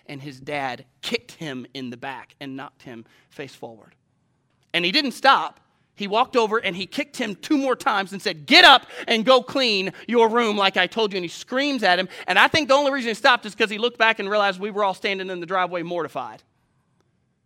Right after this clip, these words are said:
We ran back to my house and we called the police.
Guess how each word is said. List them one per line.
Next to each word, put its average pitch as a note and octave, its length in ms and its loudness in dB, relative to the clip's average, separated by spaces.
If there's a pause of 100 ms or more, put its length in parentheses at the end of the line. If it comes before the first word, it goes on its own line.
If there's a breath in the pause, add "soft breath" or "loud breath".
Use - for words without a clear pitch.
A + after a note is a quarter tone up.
(880)
We E3 120 -4
ran G3+ 260 0
back G#3 240 2
to F3+ 100 -8
my F3 200 0
house F3 300 -4
and E3 120 -14
we D#3+ 60 -14
called D#3+ 300 -8
the C3+ 60 -16
police. C3+ 540 -16